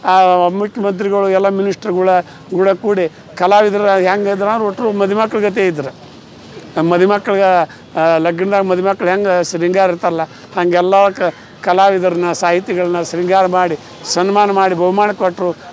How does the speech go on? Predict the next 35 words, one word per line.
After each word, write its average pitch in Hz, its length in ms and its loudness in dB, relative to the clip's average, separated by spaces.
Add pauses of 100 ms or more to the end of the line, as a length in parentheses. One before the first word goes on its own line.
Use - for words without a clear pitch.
ನಮಗೂ 302 340 2
ಒಂದು 277 140 2
ಆನಂದ 233 360 0
ಆಯ್ತು. 190 260 2
ಬೊಮ್ಮಾಯಿ 202 360 0
ಅವರು, 202 200 4
ಆ, 185 540 0
ಬ-, 180 300 2
ಬಹುಮಾನ 202 300 0
ಕೊಟ್ಟಾಗ 175 400 -2
ನಮಗೂ 262 340 -4
ಒಂದು 427 200 -8
ಖುಷಿ 254 220 -4
ಆಯ್ತು. 165 280 0 (460)
ಯಾಕಂದ್ರೆ, 330 300 -2 (300)
ಆ, 233 720 2
ಯಾವ 254 320 4
ಪ-, 247 400 4
ಮಂತ್ರಿ 240 600 0
ಆದರೂ 269 340 2 (340)
ಸಮಾಜ 214 340 0
ಸೇವೆ 214 380 2
ಅವ್ರು 220 240 4
ಮ-, 220 80 0
ಯಾರು 214 260 4
ಮಾಡಿದ್ರು 220 300 0
ಸಮ-, 214 440 -2 (240)
ಸಮಾಜ 202 300 2
ಸೇವೆನೇ 214 320 0
ಮಾಡಬೇಕು. 185 560 -2 (320)
ಸ್ವಾಮಿಗಳು 214 440 2
ಮಾಡಿದ್ರು 220 480 2
ಸಮಾಜ 208 320 0
ಸೇವೆನೇ 202 380 0
ಮಾಡಬೇಕು, 175 500 -4